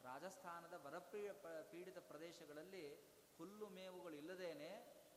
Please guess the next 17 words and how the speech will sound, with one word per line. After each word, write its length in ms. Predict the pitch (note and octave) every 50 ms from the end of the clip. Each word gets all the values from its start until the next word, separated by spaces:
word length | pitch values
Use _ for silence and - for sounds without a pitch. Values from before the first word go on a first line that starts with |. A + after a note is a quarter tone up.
| - - - - -
ಹಸುಗಳು 680 | C#3+ - - G3 F3+ F3 E3 F3+ G#3 A3 A3 - - - - - - - -
ಸಾಯ್ತಾ 300 | B2+ C#3+ E3 E3 F#3+ F3+
ಇವೆ. 180 | D#3 B2+ A#2 A#2 - - - - - - - - - - - - - -
ಒಂದು 320 | C#3 E3 G3 G#3 G#3+ A3+
ಊರಲ್ಲಿ, 500 | G#3+ G#3 G3+ G3 F3+ E3+ D#3 D#3 F3 G#3
ಅಂದ್ರೆ 300 | G#3+ F#3 D#3 E3+ F3+ E3
ಒಂದು 120 | D#3+ D#3+ D3
ಸಣ್ಣ 280 | - D3 D#3 F3+ F#3
ಹಳ್ಳಿಯಲ್ಲಿ 760 | E3 D3+ C#3+ D#3+ F#3 G3+ G3 F3 D3+ C3+ B2+ C#3 F3 A3 B3 C4+ - - - - - - - C#3
ಮುನ್ನೂರು 480 | D3 D#3+ F3 F#3+ G#3 A#3+ C4 C4 B3
ಹಸುಗಳಂತೆ 500 | A#3 G#3+ G#3+ G#3+ G#3+ G3+ F#3+ F3+ F#3 A#3
ಸಾಯ್ತಾ 320 | G#3 - D#3+ C#3+ C3 - C3
ಇವೆ. 160 | A#2 - - - - - - - - - - - - - - - - - - - -
ಹಸುಗಳಿಗೆ 400 | C#3 C#3+ - F3+ F#3 F3+ F#3 F#3+
ಹಾಕ್ಲಿಕ್ಕೆ 520 | F3+ D#3 C#3 D#3 E3 E3+ F3+ F3+ E3 - C#3
ಆಹಾರ 240 | C3+ C#3+ D3+ D3+
ಇಲ್ಲ. 180 | D3+ B2 A#2+ A2+